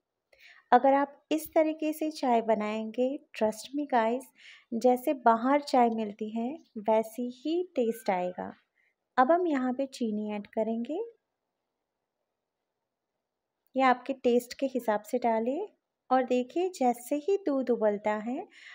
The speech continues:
हम इसमें चाय पत्ते डाल देंगे। यहाँ पे मैंने चाय मसाला यूज़ किया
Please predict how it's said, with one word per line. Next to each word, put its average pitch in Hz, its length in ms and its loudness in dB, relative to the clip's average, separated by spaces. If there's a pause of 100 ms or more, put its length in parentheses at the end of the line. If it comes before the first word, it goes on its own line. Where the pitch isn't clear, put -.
(200)
हम 262 340 0
इसमें 247 440 -6 (360)
चाय 202 200 0 (100)
पत्ते 202 260 -4
डाल 208 280 -2
देंगे। 233 440 -4 (4000)
यहाँ 233 260 0
पे 269 140 0
मैंने 233 320 -2
चाय 208 260 -6
मसाला 202 460 -2
यूज़ 214 360 -6
किया 220 200 -4